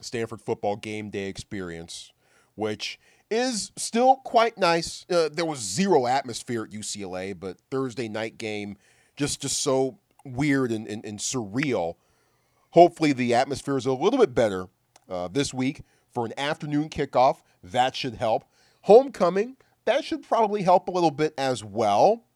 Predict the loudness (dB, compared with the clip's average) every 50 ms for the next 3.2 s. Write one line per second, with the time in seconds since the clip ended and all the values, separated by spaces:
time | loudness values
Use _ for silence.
0 | _ _ _ _ -18 -18 -14 -12 -12 -10 -8 -8 -8 -4 -4 -4 -4 -4 -8 -12
1 | -10 -6 -4 -4 -4 -4 -4 -6 -10 -12 -8 -6 -4 -4 -4 -6 -8 -10 -8 -10
2 | -8 -6 -6 -6 -8 -8 _ _ _ -8 -4 -4 -4 -4 -4 -6 -4 -2 -2 -2
3 | -2 -4 -6